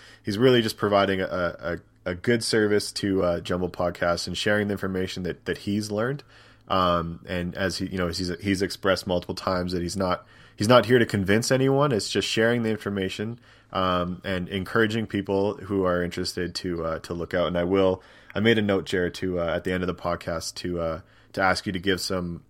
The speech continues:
some examples of resources for, uh, where people can go. So in our, in our conversations,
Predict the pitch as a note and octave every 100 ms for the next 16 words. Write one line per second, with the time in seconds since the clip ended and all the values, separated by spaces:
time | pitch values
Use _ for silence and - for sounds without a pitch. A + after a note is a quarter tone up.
0 | - - F2+ F2 F2 E2+ F2 E2+ E2+ E2+
1 | F2 E2 - E2 D#2+ - F2 E2 D#2 E2+
2 | F2 - F#2 E2+ - E2+ E2 D#2 - -
3 | - - - - - B2 A#2+ - - -
4 | - - - - - B2+ D3 E3 D#3 E3+
5 | D3+ D#3+ D3+ C3+ A#2 A#2 - G#2 G2 F#2+
6 | -